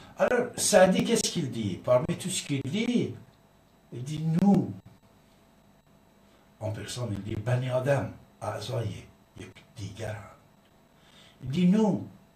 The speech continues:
l'humanité, en totalité, nous ne sommes qu'un seul cœur. Nous ne sommes qu'un seul.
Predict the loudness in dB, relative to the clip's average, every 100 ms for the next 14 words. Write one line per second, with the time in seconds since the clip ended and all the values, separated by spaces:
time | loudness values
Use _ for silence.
0 | _ _ _ -2 2 4 6 6 6 2
1 | 2 2 2 2 -4 -12 -20 -20 -20 -18
2 | 2 4 4 0 0 2 8 8 8 6
3 | 4 4 6 6 2 -4 -16 -20 -20 -4
4 | 0 2 2 2 4 4 4 0 -10 -18
5 | -12 4 6 6 2 -6 -20 _ _ _
6 | 4 4 6 0 -2 -2 0 0 0 -6
7 | -16 _ _ _ _ -6 -2 -2 -4 -8
8 | -16 -20 -20 _ _ _ _ _ _ _
9 | _ _ _ _ _ _ _ _ _ _
10 | _ _ _ _ -8 -2 0 2 2 0
11 | 0 -6 -8 0 0 0 -4 -10 -20 _
12 | _ -8 -4 0 0 -2 -6